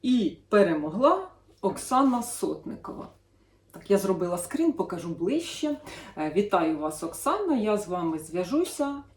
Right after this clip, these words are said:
Чи ви зі мною зв'яжіться? Напишіть мені, куди вам відправити ко-, календарик, і я це зроблю.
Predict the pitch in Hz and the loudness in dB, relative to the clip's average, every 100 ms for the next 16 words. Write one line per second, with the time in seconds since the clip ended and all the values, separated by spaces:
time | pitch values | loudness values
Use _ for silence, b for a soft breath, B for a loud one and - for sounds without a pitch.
0 | _ - 214 208 165 170 156 156 151 156 | _ -2 4 6 6 0 -2 -4 -4 -6
1 | 175 247 330 - 208 170 190 - 185 - | -4 -2 -2 -4 -8 -6 -6 -4 -4 -4
2 | 175 175 160 - 165 165 156 151 165 - | -6 -6 -8 -8 -4 -4 -4 -8 -10 -8
3 | - - - - - 165 - - 185 156 | -8 -8 -12 -16 -10 -8 -6 -4 -2 -2
4 | 170 233 381 349 - - B B B B | -2 0 0 -2 -8 -20 B B B B
5 | - 302 175 - - 170 165 - 165 | -4 -2 -2 -6 -8 -10 -10 -10 -10